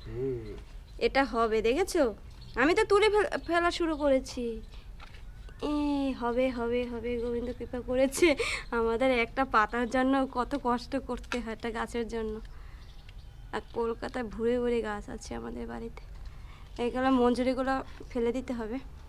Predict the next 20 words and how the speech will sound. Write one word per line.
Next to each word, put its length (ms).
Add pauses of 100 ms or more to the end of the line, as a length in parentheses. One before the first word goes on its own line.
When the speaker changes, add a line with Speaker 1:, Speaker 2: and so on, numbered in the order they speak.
(680)
Speaker 1:
কলকাতায় 360
এমনি 440
এমনি 260
হয়ে 240
যায়, 180
চারিদিক 320
Speaker 2:
হ্যাঁ, 360
Speaker 1:
ভরে 180
যায়। 240
Speaker 2:
হ্যাঁ। 460
Speaker 1:
আর 80
এখানে 360
কত 260
কষ্ট 220
করে। 140
Speaker 2:
কষ্ট 340
করে 280
করতে 400
হয় 200
আমাদের। 380